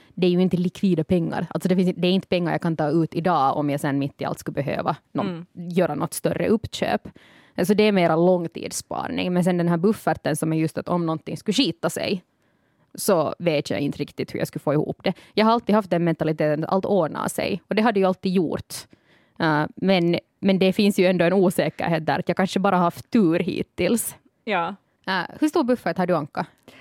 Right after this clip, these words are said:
Speaker 2: Jag tror jag har ungefär fyra månadslöner.
Speaker 1: Fyra månadslöner har du som buffert? Jävlar! Men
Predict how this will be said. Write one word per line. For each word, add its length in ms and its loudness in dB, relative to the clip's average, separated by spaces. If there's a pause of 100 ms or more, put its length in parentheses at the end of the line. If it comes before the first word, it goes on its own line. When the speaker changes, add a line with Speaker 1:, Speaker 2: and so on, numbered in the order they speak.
(540)
Speaker 2:
Jag 240 0
tror 340 2
jag 140 2
har 540 2 (540)
ungefär 760 2
fyra 280 -2
månadslöner. 640 -6 (760)
Speaker 1:
Fyra 240 4
månadslöner 520 2
har 120 2
du 60 -4
som 140 0
buffert? 420 -4 (600)
Jävlar! 1000 0 (840)
Men 380 2